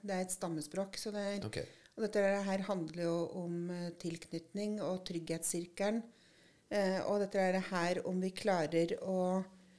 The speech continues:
Speaker 1: eh, som omsorgsgivere, om vi klarer å gi unga,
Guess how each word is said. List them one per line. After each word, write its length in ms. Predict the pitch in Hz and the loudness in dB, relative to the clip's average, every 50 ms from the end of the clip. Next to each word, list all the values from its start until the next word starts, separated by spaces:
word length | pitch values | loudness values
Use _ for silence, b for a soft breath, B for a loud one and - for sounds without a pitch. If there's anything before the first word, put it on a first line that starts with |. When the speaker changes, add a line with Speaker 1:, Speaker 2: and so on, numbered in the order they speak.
| B B B B B B B B B - | B B B B B B B B B -4
Speaker 1:
eh, 800 | 226 220 208 196 196 190 190 190 185 185 185 185 185 185 185 | 0 0 2 2 2 2 2 2 2 2 0 0 0 0 2
som 320 | 185 - - 220 208 220 208 | 4 6 6 6 6 4 2
omsorgsgivere, 800 | - 220 190 180 - 185 180 180 185 - 214 208 208 214 262 302 | 0 0 0 2 2 2 2 2 2 2 4 4 6 6 8 6
om 100 | 277 220 | 6 6
vi 80 | 214 | 4
klarer 380 | 214 - - 208 185 165 170 175 | 2 0 2 2 2 2 2 0
å 140 | 190 190 190 | 0 0 0
gi 300 | 190 180 175 180 190 202 | 0 -2 -2 -2 -2 -2
unga, 460 | - - 196 180 165 160 170 180 190 | 0 0 -2 -2 0 0 0 0 0